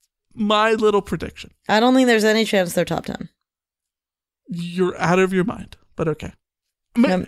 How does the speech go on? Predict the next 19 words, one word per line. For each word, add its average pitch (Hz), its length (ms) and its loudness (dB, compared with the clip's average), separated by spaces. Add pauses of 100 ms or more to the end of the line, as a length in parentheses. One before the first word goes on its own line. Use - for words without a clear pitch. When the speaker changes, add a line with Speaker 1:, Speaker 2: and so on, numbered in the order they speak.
Speaker 1:
and 262 160 2
if 262 200 -2
I'm 302 200 0
crazy, 311 480 0
tweet 294 320 -2
me 240 220 4
and 220 100 0
tell 226 180 2
me 202 100 2
I'm 175 180 0
nuts. - 400 -6
I, 175 120 0
that, 190 240 -2
that's - 280 -4
fine. - 180 -8
Speaker 2:
You, 196 140 -2
you 196 280 0
are 175 140 0
nuts. - 480 -8